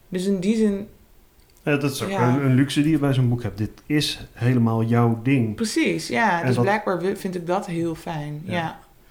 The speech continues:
Speaker 2: Maar je beschrijft het ook een beetje als, ja, dat zijn zwaktes en dat zou ik misschien eigenlijk anders, eh, eh, moeten willen. De vraag is of dat moet.
Speaker 1: Nee,
Speaker 2: Ja.
Speaker 1: dat moet natuurlijk niet. Maar ik vind het ook, ik, ik wil het ook niet zo doen klinken als, eh,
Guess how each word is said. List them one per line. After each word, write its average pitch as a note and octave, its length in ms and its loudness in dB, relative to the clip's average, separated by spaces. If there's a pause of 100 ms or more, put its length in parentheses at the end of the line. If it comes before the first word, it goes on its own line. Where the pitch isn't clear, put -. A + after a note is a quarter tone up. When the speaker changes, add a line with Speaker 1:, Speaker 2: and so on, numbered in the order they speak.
(160)
Speaker 2:
Maar B2 100 2
je A#2+ 60 4
beschrijft A#2+ 300 2
het A#2+ 100 0
ook A#2+ 60 0
een B2 80 2
beetje A2+ 200 0
als, A2+ 80 -4
ja, A2 140 -4
dat - 140 -10
zijn A2 340 -6
zwaktes B2 600 -2
en A2+ 260 -6
dat G#2 140 -14
zou A#2+ 160 0
ik A#2+ 60 -6
misschien A#2+ 320 -4
eigenlijk A#2+ 300 -6
anders, C#3 520 -4
eh, C#3 60 -4 (280)
eh, C3 60 -4
moeten B2+ 460 -2
willen. C3+ 340 0 (960)
De - 80 -8
vraag G#2+ 300 -8
is A#2 120 -8
of A#2+ 200 -14
dat A#2 200 -8
moet. B2 280 -4 (420)
Speaker 1:
Nee, E4+ 200 2
Speaker 2:
Ja. E4 60 2
Speaker 1:
dat D4+ 100 0
moet D4+ 200 0
natuurlijk C#4 300 -2
niet. F#3 160 -2
Maar G3 140 0
ik G3 60 -4
vind A3+ 160 0
het G#3+ 120 -2
ook, A3 240 0
ik, G#3 120 -8 (140)
ik - 160 -8
wil G3 160 0
het G3 100 -2
ook G3+ 120 0
niet G#3 160 2
zo G3 120 0
doen G3 160 -2
klinken G3+ 400 -4
als, F3+ 340 -4
eh, F3+ 260 -6